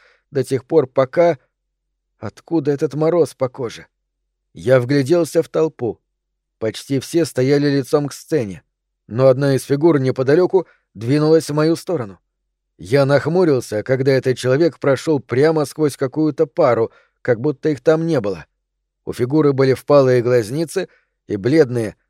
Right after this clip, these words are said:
молочно-белые глаза без зрачков. Его кожа стала пепельно-белой, даже слегка полупрозрачной, так что можно было видеть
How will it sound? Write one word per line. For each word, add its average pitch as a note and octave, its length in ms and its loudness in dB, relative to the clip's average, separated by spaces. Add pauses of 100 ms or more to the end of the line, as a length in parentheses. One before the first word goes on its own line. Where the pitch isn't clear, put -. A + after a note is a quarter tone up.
(200)
молочно-белые C#3+ 880 0
глаза D3 460 2
без B2 220 -2
зрачков. A#2 600 -4 (480)
Его B2 340 0
кожа D#3 320 2
стала D#3+ 300 6
пепельно-белой, D#3+ 920 0 (380)
даже B2 340 0
слегка C#3 420 2
полупрозрачной, D3+ 920 0 (400)
так C#3+ 160 -2
что - 160 0
можно D3 320 -2
было C#3 200 2
видеть D3 360 -2